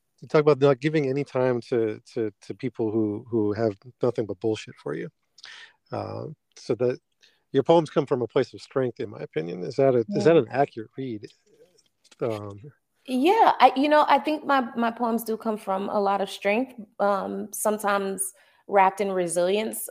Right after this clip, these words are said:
Speaker 2: a lot of times, you know, uh, as a response from hurt, if that makes any sense in that
Speaker 1: Absolutely.
Speaker 2: equation.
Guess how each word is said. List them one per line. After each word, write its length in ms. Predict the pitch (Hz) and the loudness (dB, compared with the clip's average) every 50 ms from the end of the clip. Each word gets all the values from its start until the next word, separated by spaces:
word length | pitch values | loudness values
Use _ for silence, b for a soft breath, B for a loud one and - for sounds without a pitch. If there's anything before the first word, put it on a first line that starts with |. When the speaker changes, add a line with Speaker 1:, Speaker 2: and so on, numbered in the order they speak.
| - | -6
Speaker 2:
a 60 | - | -2
lot 220 | 185 180 190 185 185 | 0 2 2 2 2
of 80 | 185 | 0
times, 420 | 185 185 180 180 180 185 185 185 - - _ _ _ - | -4 -6 -6 -4 -4 -6 -8 -10 -12 -18 _ _ _ -8
you 100 | 208 196 | -6 -6
know, 480 | 190 185 180 185 185 185 202 220 - - - | -6 -4 -2 -2 -2 -2 -2 -4 -8 -4 -2
uh, 140 | 202 185 175 - - | -2 -2 -2 0 0
as 180 | 185 180 175 | 0 0 0
a 40 | 180 | 0
response 460 | 175 170 175 - - 185 185 185 185 | -4 -4 -4 -2 -4 -2 -2 -2 -4
from 160 | - 196 185 | -6 -8 -8
hurt, 300 | 180 - 196 208 240 - - _ _ _ _ _ | -4 -4 -2 -2 -2 -4 -8 _ _ _ _ _
if 120 | - 233 233 | -12 -8 -4
that 160 | 285 277 277 | -4 -4 -4
makes 240 | 285 294 269 - - | -4 -8 -8 -8 -10
any 160 | 269 277 277 | -10 -10 -10
sense 480 | - - - - - - - - - _ _ _ _ - | -12 -12 -12 -14 -14 -14 -18 -20 -20 _ _ _ _ -8
in 120 | 214 226 | -4 -4
that 120 | 233 226 | -2 -2
Speaker 1:
Absolutely. 0 | |
Speaker 2:
equation. 600 | 233 220 220 220 226 233 233 226 240 240 240 233 | -2 -4 -4 -2 -2 -2 -2 -2 -6 -6 -8 -10